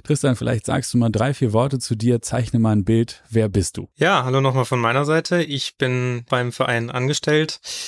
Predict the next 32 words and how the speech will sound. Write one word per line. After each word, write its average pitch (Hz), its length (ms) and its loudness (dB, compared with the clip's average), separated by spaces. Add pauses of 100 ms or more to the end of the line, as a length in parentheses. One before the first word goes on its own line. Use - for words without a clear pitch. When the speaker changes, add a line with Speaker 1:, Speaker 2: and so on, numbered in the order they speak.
(200)
Speaker 2:
ähm, 123 280 2
und 123 80 -2
zwar 123 180 0
im 117 80 -2
Bereich 113 380 0
Öffentlichkeitsarbeit 127 880 -2
und 117 160 -4
interne 113 400 -2
Kommunikation 120 760 0
und 127 100 0
ich 117 100 -6
darf 120 240 0
den 113 220 -2
wunderbaren 123 460 2
Verein 120 420 -2 (400)
jetzt - 360 -2
schon 117 520 0
seit 117 340 -2
dem 117 140 2
Mai 113 300 0
zweitausendeinundzwanzig 117 1160 -2
begleiten, 135 680 0
hab 127 240 -4
die 123 100 -2
ein 123 160 0
oder 120 200 0
andere 123 280 0
Aktion 143 480 0
und 131 80 -2
Kampagne 147 440 0
schon 143 180 -2
mitgemacht. 135 560 -2